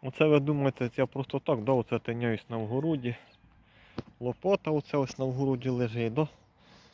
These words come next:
А не просто так. От прийшов і копаю зимою, взимку, на вгороді цибулю.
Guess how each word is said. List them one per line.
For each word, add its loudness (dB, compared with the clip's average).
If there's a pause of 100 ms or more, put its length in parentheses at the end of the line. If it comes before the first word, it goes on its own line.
(920)
А 4
не 6
просто 2
так. -4 (1200)
От -10
прийшов 4 (1400)
і -12
копаю 4 (180)
зимою, 4 (440)
взимку, -6 (1040)
на -8
вгороді 2
цибулю. 2